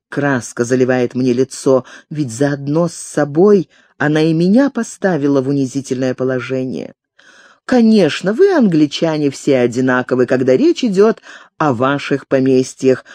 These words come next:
продолжала миссис Ван Хоппер все громче и громче. «Вы умаляете их достоинство, чтобы вас не обвинили в гордыне. Разве не в Мендерли находятся эти знаменитые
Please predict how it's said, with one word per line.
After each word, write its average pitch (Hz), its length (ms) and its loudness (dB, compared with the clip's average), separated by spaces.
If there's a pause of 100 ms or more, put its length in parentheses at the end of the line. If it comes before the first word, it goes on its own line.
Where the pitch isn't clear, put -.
(140)
продолжала 135 560 2
миссис 131 480 -2
Ван 123 180 -2
Хоппер 190 480 -2
все 127 220 -2
громче 175 540 -2
и 180 40 -2
громче. 113 640 -4 (320)
«Вы 247 200 2
умаляете 165 920 2
их 131 120 2
достоинство, 269 840 0 (200)
чтобы 190 320 2
вас 247 340 -2
не 190 100 2
обвинили 170 560 2
в 151 60 0
гордыне. 131 760 0 (240)
Разве 190 560 0
не 185 300 4
в 160 160 2
Мендерли 311 840 2 (200)
находятся 180 720 2
эти 175 180 2
знаменитые 202 1000 2